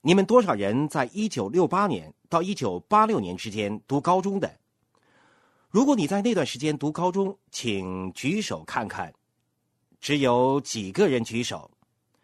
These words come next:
那么，你们的父母呢？有多少人的父母在那段时间读高中的？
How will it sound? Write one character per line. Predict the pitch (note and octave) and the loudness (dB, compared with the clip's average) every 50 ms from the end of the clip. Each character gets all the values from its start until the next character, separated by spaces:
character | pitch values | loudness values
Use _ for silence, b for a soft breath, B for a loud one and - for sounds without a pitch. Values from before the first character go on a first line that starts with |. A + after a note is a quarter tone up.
| b b b b b b | b b b b b b
那 | B2+ D3+ D3+ | 2 4 4
么， | C#3 A#2 G2 E2 D2+ b b b b b b | 4 4 2 -2 -6 b b b b b b
你 | - C3+ E3+ | 2 4 4
们 | F#3 F#3+ | 4 4
的 | G#3 | 2
父 | G#3 - C4+ C4+ | 2 2 2 2
母 | G#3+ B2+ F2 D#2+ | 2 2 0 -2
呢？ | E2+ G#2+ C3+ D3 - _ _ _ _ _ b b b b b b | -2 -4 -4 -4 -6 _ _ _ _ _ b b b b b b
有 | C3 D#3 E3+ E3+ E3 | 6 6 6 6 6
多 | - G3+ A#3+ C4+ | 6 6 6 6
少 | - G3 | 4 2
人 | C3+ C3 D#3 | 0 2 0
的 | F3+ | 0
父 | F3+ - B3 A3+ | 0 0 0 0
母 | D3 A2 F#2+ F2 E2+ B B B | 0 0 -2 -6 -8 B B B
在 | - - G3 F#3 | -2 0 0 2
那 | G3+ C4 C4 G#3+ | 2 2 2 2
段 | D#3+ B2 | 0 -2
时 | G#2 - | -4 -4
间 | - B2 A#2 A2+ A#2 | -2 -2 -2 0 -2
读 | - B2 A#2+ | -2 -4 0
高 | A2+ B2+ B2+ | 2 2 2
中 | C3 D3 D3+ D3 | 2 0 0 0
的？ | C3 F#2 - | -2 -4 -4